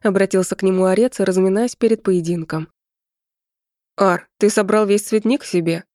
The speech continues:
Также, сокращая имя принца, отозвался младший сон Уна Альба.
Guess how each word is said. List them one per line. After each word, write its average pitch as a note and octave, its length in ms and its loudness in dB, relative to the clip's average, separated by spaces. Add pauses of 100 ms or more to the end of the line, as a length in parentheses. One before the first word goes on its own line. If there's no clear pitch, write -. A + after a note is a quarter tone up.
(340)
Также, F3+ 280 0
сокращая F#3 480 0
имя F#3 300 0
принца, G3+ 340 0
отозвался G#3 500 -2
младший F#3+ 380 -2
сон G#3+ 320 -2
Уна F#3+ 280 0
Альба. E3+ 500 -4